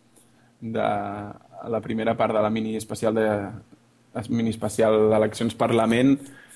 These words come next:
sobre el, el, el desencís i, i, i, i, i el, i la faràndula que significa la democràcia parlamentària burgesa. Doncs el cori és una mica el, l'explosió de, del,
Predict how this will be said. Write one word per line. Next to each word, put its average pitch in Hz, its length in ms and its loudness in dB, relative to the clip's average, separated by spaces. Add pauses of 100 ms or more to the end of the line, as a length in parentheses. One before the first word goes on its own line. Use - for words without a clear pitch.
sobre 117 320 2
el, 110 320 4 (240)
el, 101 160 -2
el 117 100 0
desencís 123 880 4
i, 113 120 -2 (160)
i, 117 180 -6
i, 110 300 -4
i, 120 180 0 (300)
i 123 160 4
el, 110 260 4 (140)
i 120 120 2
la 110 120 2
faràndula 120 520 2
que 120 100 -2
significa 113 560 -4
la 110 140 2
democràcia 107 540 -2
parlamentària 101 800 -2 (460)
burgesa. 98 640 -4 (520)
Doncs 107 220 2
el 104 160 0
cori 117 300 4
és 113 180 2
una 110 160 0
mica 117 380 2
el, 107 160 0 (480)
l'explosió 113 800 -2
de, 120 140 4 (720)
del, 107 460 0